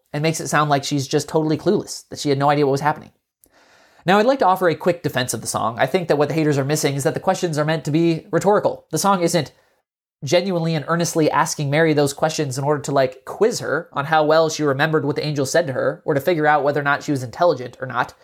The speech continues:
They are rhetorical questions. They're used artistically in order to allow the singer, to allow us, when we sing that song, an opportunity to wonder imaginatively what it must have been like to have the Creator God asleep in your lap.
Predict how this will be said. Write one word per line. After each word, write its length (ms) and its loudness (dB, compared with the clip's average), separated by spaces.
They 140 2
are 240 2
rhetorical 480 2
questions. 400 -2
They're 80 2
used 220 -2
artistically 720 -4
in 100 0
order 180 4
to 140 2
allow 240 4
the 120 -2
singer, 560 -2
to 120 0
allow 220 4
us, 340 0
when 100 -6
we 100 -4
sing 240 -4
that 180 0
song, 320 -4
an 80 0
opportunity 720 -2
to 140 4
wonder 720 0
imaginatively 1040 0
what 180 2
it 80 -4
must 180 -2
have 120 -2
been 160 2
like 300 -2
to 80 2
have 120 2
the 80 -2
Creator 440 2
God 380 2
asleep 460 -4
in 80 -4
your 140 2
lap. 320 -2